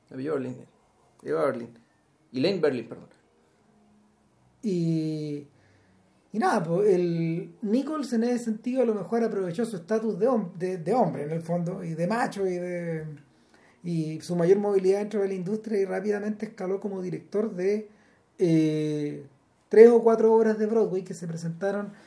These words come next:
Speaker 2: sucesivamente y que lo llevaron a dirigir, em, eh, ¿Quién le tiene miedo al lobo?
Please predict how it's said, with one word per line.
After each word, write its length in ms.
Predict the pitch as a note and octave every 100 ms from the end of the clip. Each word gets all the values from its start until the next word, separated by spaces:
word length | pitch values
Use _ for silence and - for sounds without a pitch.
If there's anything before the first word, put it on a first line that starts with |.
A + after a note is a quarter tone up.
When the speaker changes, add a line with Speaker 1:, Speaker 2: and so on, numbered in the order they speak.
| -
Speaker 2:
sucesivamente 960 | - F3 D3+ - A#3+ B3 D3 - F3 - - - - -
y 80 | F3
que 100 | F3
lo 80 | E3+
llevaron 400 | D#3+ E3 A3+ A#3+
a 80 | A3+
dirigir, 720 | G#3 G#3 A3 A3+ A#3 A3+ A3+ G#3+
em, 680 | G3+ F3 E3 D#3+ D#3 D3+ C#3+ - _ - _ _ _ _ _ _
eh, 720 | - E3+ E3 E3 E3 D3+ D3+ C#3+
¿Quién 180 | G#3 G#3
le 60 | G3+
tiene 180 | G3
miedo 180 | G3 G#3
al 120 | G3+
lobo? 320 | G#3 C#3 -